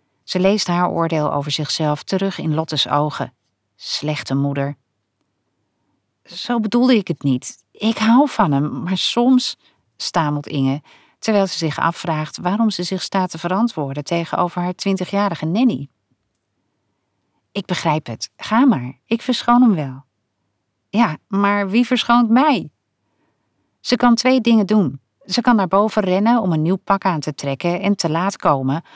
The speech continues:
of ze kan op het toilet op kantoor proberen te redden wat er te redden valt. Ze kiest voor het laatste.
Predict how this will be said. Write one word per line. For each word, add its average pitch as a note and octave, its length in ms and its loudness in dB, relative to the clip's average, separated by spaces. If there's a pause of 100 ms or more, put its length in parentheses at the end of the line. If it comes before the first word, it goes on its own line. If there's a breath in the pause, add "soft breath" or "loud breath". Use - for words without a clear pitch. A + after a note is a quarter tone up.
(360 loud breath)
of B3 160 4
ze A#3+ 140 -2
kan G3+ 160 2
op F#3 100 0
het - 120 -14
toilet G#3 320 2
op A3+ 100 -10
kantoor B3 380 -2
proberen G3+ 460 0
te F#3 100 -2
redden G#3 280 4
wat F3 160 -2
er E3 80 -6
te D#3 140 -4
redden F3+ 240 4
valt. C#3+ 420 -4 (920)
Ze - 160 0
kiest C#4 280 0
voor G3+ 120 2
het E3 100 -2
laatste. - 480 0